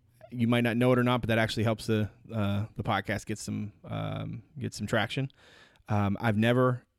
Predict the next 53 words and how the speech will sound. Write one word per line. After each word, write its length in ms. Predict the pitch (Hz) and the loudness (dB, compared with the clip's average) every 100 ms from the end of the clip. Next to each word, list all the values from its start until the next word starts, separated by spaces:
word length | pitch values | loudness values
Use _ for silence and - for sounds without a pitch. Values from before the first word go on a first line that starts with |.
| _ _ | _ _
thought 400 | - - - 123 | -20 -4 2 4
of 80 | 151 | 4
that 240 | 175 196 - | 4 2 0
until 280 | 123 - | -2 0
I 60 | 110 | 0
was 100 | 107 | 0
listening 200 | 113 113 | -2 0
to 80 | 117 | 2
another 180 | 110 104 | 2 2
podcast 380 | 113 104 107 | 0 0 -2
the 60 | - | -2
other 100 | 104 | -2
day 100 | 104 | -2
and 100 | 110 | -4
they 40 | |
were 80 | 98 | -4
talking 260 | 101 104 117 | -4 -4 -2
about 180 | 120 143 | -4 -4
it. 100 | - - - - _ | -8 -18 -20 -20 _
I 60 | 127 | -4
was 80 | 120 | 0
like, 140 | 131 | 2
"Oh, 120 | 143 | 4
I 140 | 151 117 | 4 4
guess 220 | 147 - | 0 -2
maybe 200 | 143 139 | -2 0
at 80 | 139 | -2
the 80 | 131 | -2
end 100 | 131 | -2
of 40 | |
the 60 | 120 | -2
show, 200 | - 135 | 0 -2
I 40 | |
should 140 | 120 - | -2 -2
probably, 200 | 110 107 _ _ - | -2 -4 _ _ -6
you 80 | |
know, 200 | 107 101 113 _ _ - | -4 -4 -6 _ _ -10
ask 180 | 120 - | -10 -4
people 220 | 110 107 | -2 -2
to 60 | |
go 380 | 101 107 107 107 - - - - _ - | 0 0 0 0 -4 -20 -20 -20 _ -6
give 120 | 110 | -4
us, 200 | 110 - - - | -4 -8 -18 -6
you 180 | 113 | -2
know, 120 | 101 98 _ - | 0 -4 _ -8
a 80 | 107 | -4
review 320 | 104 110 123 | -2 2 2
or 80 | 104 | 2
five 240 | 110 107 | 0 -2
stars. 300 | - 117 110 | 0 0 0
What's 140 | 104 - | -2 -2
up?" 220 | 107 - - - - _ - | -2 -6 -18 -20 -20 _ 0
Um, 380 | 139 131 120 | 4 4 2